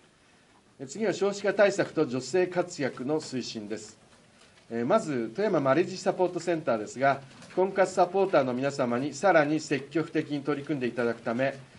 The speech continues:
奨励事業を行うほか、民間企業と連携した取り組みなど、会員へのフォロー体制を強化してまいります。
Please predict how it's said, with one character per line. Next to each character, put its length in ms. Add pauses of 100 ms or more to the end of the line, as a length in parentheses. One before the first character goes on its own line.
(160)
奨 320
励 220
事 160
業 220
を 40
行 140
う 200
ほ 100
か、 260 (480)
民 160
間 160
企 160
業 80
と 140
連 160
携 180
し 80
た 140
取 160
り 40
組 140
み 60
な 100
ど、 180 (360)
会 220
員 80
へ 80
の 200 (160)
フ 140
ォ 20
ロ 120
ー 20
体 240
制 240
を 100
強 220
化 100
し 100
て 120
ま 120
い 40
り 80
ま 80
す。 180